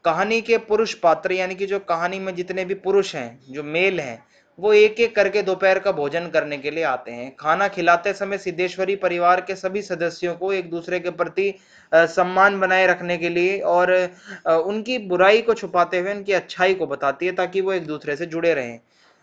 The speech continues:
और उदाहरणतः वह अपने पति से कहती है, "रामचंद्र कह रहा था कुछ दिनों में नौकरी लग जाएगी", ठीक है, और इस तरीके से है। परिवार के सभी सदस्य अपने अभाव, अ, व निर्धनता से भली भांति परिचित थे, परंतु एक दूसरे के समक्ष इस निर्धनता को व्यक्त नहीं होने देते थे।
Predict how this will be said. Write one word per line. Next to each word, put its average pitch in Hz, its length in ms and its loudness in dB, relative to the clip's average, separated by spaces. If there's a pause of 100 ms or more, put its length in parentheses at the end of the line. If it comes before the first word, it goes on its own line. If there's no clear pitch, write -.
(140)
और 143 280 6
उदाहरणतः 180 720 0
वह 208 140 4
अपने 208 220 0
पति 196 300 -6
से 196 140 -4
कहती 175 360 -2
है, 190 140 2
"रामचंद्र 175 560 0
कह 160 240 -2
रहा 156 160 2
था 175 160 -2
कुछ 170 200 -6
दिनों 151 260 -6
में 170 100 -4
नौकरी 151 380 -4
लग 127 220 -6
जाएगी", 120 680 -10 (460)
ठीक 156 160 -8
है, 185 260 -6 (420)
और 127 220 -6
इस 143 160 -10
तरीके 123 300 -6
से 113 140 -20
है। 107 160 -20 (640)
परिवार 185 380 4
के 214 120 -4
सभी 214 240 -2
सदस्य 185 440 -4
अपने 196 260 0
अभाव, 160 520 2
अ, 151 300 0
व 160 220 0
निर्धनता 156 540 -2
से 175 220 -2
भली 156 320 -4
भांति 151 300 -4
परिचित 160 540 -6
थे, 165 100 -4
परंतु 165 500 -4
एक 160 200 -6
दूसरे 156 300 -4
के 165 100 -4
समक्ष 160 440 -10
इस 165 140 -10
निर्धनता 143 480 -4
को 165 160 -4
व्यक्त 165 280 -4
नहीं 143 220 -6
होने 120 220 -14
देते 120 280 -12
थे। 147 160 -10